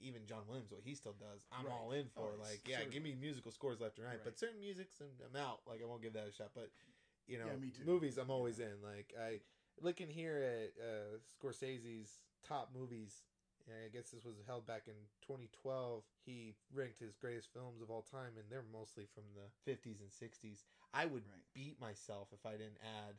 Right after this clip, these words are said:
Speaker 1: another favorite movie to my list at least every year. Like,
Speaker 2: Yeah.
Speaker 1: and I usually
Speaker 2: Sure.
Speaker 1: stumble across them randomly. It's not even movies I go see and see. Like, last year I stumbled across, uh, Wind River. You seen
Speaker 2: Okay,
Speaker 1: that?
Speaker 2: yeah.
Speaker 1: Jeremy Renner?
Speaker 2: Yeah, Jeremy Renner.
Speaker 1: Uh, Elizabeth
Speaker 2: Yes.
Speaker 1: Olsen?
Speaker 2: Yes.
Speaker 1: Freaking amazing movie.
Speaker 2: Yeah.
Speaker 1: Like, I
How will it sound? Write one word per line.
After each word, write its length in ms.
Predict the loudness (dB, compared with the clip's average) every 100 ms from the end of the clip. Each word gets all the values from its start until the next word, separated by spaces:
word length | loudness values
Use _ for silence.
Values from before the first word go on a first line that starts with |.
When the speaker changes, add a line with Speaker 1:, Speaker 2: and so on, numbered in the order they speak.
| -14 -6
Speaker 1:
another 300 | -2 0 0
favorite 300 | 0 0 -2
movie 180 | -4 -6
to 140 | -6
my 100 | -4
list 220 | -2 -2 -2
at 80 |
least 200 | -2 -2 -2
every 200 | -4 -2
year. 140 | -2
Like, 200 | -2 -2 -6 -10
Speaker 2:
Yeah. 160 | -8 -8 -6
Speaker 1:
and 140 | -4 0 4
I 40 |
usually 300 | 4 4 2
Speaker 2:
Sure. 120 | 2 0
Speaker 1:
stumble 340 | 6 6 6 0
across 340 | 6 6 8 2
them 180 | -6 -8 -2
randomly. 420 | 0 0 0 -2
It's 140 | -2
not 100 | 0
even 140 | 0 0
movies 180 | 0
I 40 | 0
go 60 |
see 140 | -2 -6
and 60 | -6
see. 140 | -6 -6
Like, 260 | -2 -2 2
last 300 | 2 2 4
year 100 | 4
I 100 | 4
stumbled 340 | 2 -2 -2 -2
across, 480 | 0 2 2 0
uh, 220 | -2 -2 -2
Wind 200 | -2 4
River. 340 | 4 2 -4 -12
You 60 | -8
seen 160 | 0 2
Speaker 2:
Okay, 120 | 4
Speaker 1:
that? 100 | 2
Speaker 2:
yeah. 280 | 0 -4 -2
Speaker 1:
Jeremy 280 | 2 2 2
Renner? 300 | 2 2 0
Speaker 2:
Yeah, 260 | -2 -4 -6
Jeremy 280 | -8 -8 -6
Renner. 320 | -8 -8 -8 0
Speaker 1:
Uh, 180 | 2 4
Elizabeth 340 | 2 4 6
Speaker 2:
Yes. 40 |
Speaker 1:
Olsen? 320 | 6 6 2 -8 -14
Speaker 2:
Yes. 300 | -18 -16 -20 -18 0
Speaker 1:
Freaking 320 | 0 2 0
amazing 760 | -2 -4 -2 0 0 -2 -4 -4
movie. 360 | -4 -4 -8 -16 _ -4
Speaker 2:
Yeah. 80 |
Speaker 1:
Like, 280 | 0 2 0 0
I 340 | 4 6 4